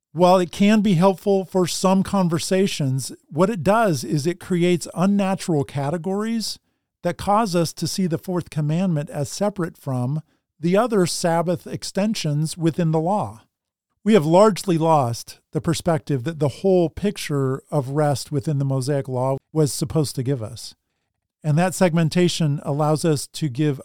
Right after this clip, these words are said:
undue importance to that commandment and possibly ignore what Jesus's fulfillment of the law really means for believers today. Now, this is gonna be a paradigm shift for somebody.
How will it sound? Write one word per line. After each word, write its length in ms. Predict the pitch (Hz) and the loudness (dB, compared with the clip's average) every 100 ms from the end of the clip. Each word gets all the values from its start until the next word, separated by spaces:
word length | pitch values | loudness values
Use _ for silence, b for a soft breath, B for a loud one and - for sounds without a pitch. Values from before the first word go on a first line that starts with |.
| - | -4
undue 680 | 170 185 175 135 175 170 | 0 2 0 0 0 0
importance 880 | - 139 - 180 170 123 123 - - - _ _ _ _ - | -2 -6 -6 -6 -6 -6 -6 -8 -12 -16 _ _ _ _ -12
to 280 | - 214 208 | -2 2 4
that 240 | 160 156 | 2 0
commandment 760 | - 151 139 151 139 104 - - _ _ _ _ _ _ _ _ - | -2 -2 0 2 0 -4 -10 -20 _ _ _ _ _ _ _ _ -2
and 460 | 175 208 180 160 139 | 2 4 2 0 -4
possibly 840 | - 202 254 - 143 143 135 151 - _ _ _ - | -4 0 0 0 0 2 2 0 -4 _ _ _ -6
ignore 680 | 165 139 156 196 208 156 147 | -4 0 2 4 6 4 4
what 300 | 147 151 120 | 0 -2 -2
Jesus's 720 | 147 180 160 180 170 135 - | -2 -2 -2 -4 -2 -4 -4
fulfillment 720 | 156 - - 196 208 170 139 - | -4 -4 -2 0 2 2 -2 -4
of 260 | 180 226 | -2 -2
the 100 | 156 143 | 0 0
law 360 | 139 131 131 | 0 0 0
really 300 | 139 160 151 | 0 0 0
means 380 | 143 165 156 147 | 0 2 0 -2
for 180 | - 131 | -4 -4
believers 420 | 131 131 120 113 | -2 -4 -4 -8
today. 520 | - 131 127 113 117 _ _ _ _ _ _ _ 147 | -8 -8 -6 -8 -14 _ _ _ _ _ _ _ -2
Now, 140 | 143 | 0
this 60 | 151 | 0
is 60 | |
gonna 140 | 156 170 | 2 4
be 100 | 170 | 4
a 60 | |
paradigm 440 | 160 190 180 170 156 | 6 4 6 4 0
shift 280 | - 170 | 0 0
for 100 | - | -2
somebody. 600 | 156 190 165 143 135 131 | -2 0 2 2 2 0